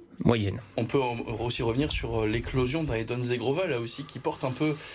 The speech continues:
Speaker 2: euh, l'attaque, qui remplace quand même pas mal, euh, Adam Ounas. On l'attendait plutôt dans la rotation. Aedon Zegrova, c'est deux buts, cinq passes décisives en dix-sept matchs.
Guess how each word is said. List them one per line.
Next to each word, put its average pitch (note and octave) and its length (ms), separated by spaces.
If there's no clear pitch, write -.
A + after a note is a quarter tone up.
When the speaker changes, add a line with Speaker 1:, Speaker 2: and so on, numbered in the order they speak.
Speaker 2:
euh, A2+ 160
l'attaque, C3 300
qui B2 200
remplace G#2+ 380
quand G#2+ 80
même G#2+ 120
pas A2+ 120
mal, C3+ 180
euh, G#2 420
Adam G#2+ 200
Ounas. A#2 340
On A#2 60
l'attendait G2+ 300
plutôt A#2 240
dans B2+ 100
la A2+ 100
rotation. A2+ 420
Aedon B2 200
Zegrova, B2 360
c'est F3 140
deux D3 160
buts, E3+ 200
cinq D3+ 260
passes C#3+ 180
décisives C3 460
en A#2 100
dix-sept B2 380
matchs. D3+ 260